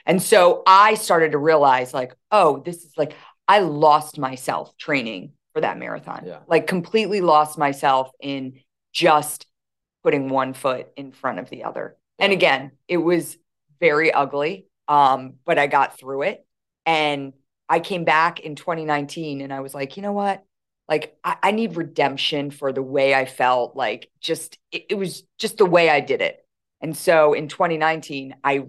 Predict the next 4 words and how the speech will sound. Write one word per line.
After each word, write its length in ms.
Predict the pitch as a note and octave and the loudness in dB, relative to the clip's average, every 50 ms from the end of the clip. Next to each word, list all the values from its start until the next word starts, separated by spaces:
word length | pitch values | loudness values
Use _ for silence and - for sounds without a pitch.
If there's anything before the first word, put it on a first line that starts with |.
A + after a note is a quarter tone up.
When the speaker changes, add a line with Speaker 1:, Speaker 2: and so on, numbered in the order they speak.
| C3 C3 C3 | -12 -6 -2
Speaker 1:
rucked 440 | C#3+ C#3 C#3+ D#3 - _ - - _ _ _ _ _ _ _ _ | -2 -2 -2 -2 -8 _ -20 -20 _ _ _ _ _ _ _ _
the 80 | - C#3+ | -10 -6
marathon 800 | D3 C#3 C#3 C3+ C3+ C3+ - C3 B2 A2+ G2 A2 B2 C3+ C#3+ _ _ _ _ _ _ _ _ _ _ C#3 | -4 -2 -2 -2 -4 -4 -8 -8 -6 -6 -6 -6 -8 -12 -16 _ _ _ _ _ _ _ _ _ _ _
with, 360 | C#3+ C#3+ C3+ C3+ C3+ C#3+ | -4 -2 -2 -2 -2 -4